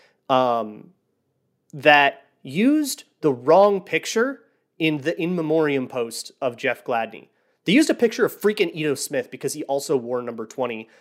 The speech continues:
in the preseason for the Vikings last year. And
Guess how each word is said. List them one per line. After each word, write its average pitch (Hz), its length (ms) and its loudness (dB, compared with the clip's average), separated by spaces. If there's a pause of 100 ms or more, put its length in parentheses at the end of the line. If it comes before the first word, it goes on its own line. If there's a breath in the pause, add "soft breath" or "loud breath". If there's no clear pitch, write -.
(100)
in 147 80 -4
the 131 60 -2
preseason 139 600 -4
for - 80 -10
the 120 60 -8
Vikings 110 460 -2
last - 260 -12
year. - 220 -18 (600 soft breath)
And 143 460 4